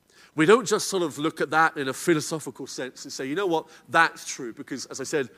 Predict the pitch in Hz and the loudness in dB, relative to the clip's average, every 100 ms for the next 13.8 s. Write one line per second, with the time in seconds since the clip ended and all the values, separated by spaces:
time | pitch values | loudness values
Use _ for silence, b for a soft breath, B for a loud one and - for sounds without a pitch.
0 | B B B - 151 180 156 147 151 139 | B B B -4 0 0 0 -4 -8 -8
1 | 127 127 123 107 - 101 - B B 143 | -12 -12 -12 -14 -16 -16 -18 B B -10
2 | 147 165 185 - 175 147 147 160 143 117 | -8 -6 -8 -8 -10 -10 -12 -10 -10 -10
3 | 117 110 98 110 147 139 - - - 110 | -12 -10 -10 -8 -8 -8 -12 -14 -14 -14
4 | 98 76 _ _ _ _ _ _ _ _ | -14 -18 _ _ _ _ _ _ _ _
5 | B B - 143 151 - 170 170 - 180 | B B -6 -2 -2 0 0 0 0 0
6 | 160 B B B 151 - - 190 220 220 | 0 B B B -6 -4 -6 -2 0 0
7 | 202 143 180 196 175 135 - - 185 123 | -6 -6 -4 -2 -2 -4 -4 -2 -2 -2
8 | 110 - - b b b b b b b | -6 -12 -18 b b b b b b b
9 | b _ _ _ - 196 233 190 208 196 | b _ _ _ -4 0 0 0 -4 -4
10 | 185 170 131 135 175 214 165 - 123 120 | -4 -6 -8 -8 -6 -6 -6 -12 -14 -14
11 | 117 - 101 131 110 - 87 - - _ | -14 -18 -16 -14 -14 -14 -20 -20 -20 _
12 | _ _ _ _ _ _ _ _ _ _ | _ _ _ _ _ _ _ _ _ _
13 | _ 104 107 117 110 104 90 | _ -14 -8 -8 -8 -10 -16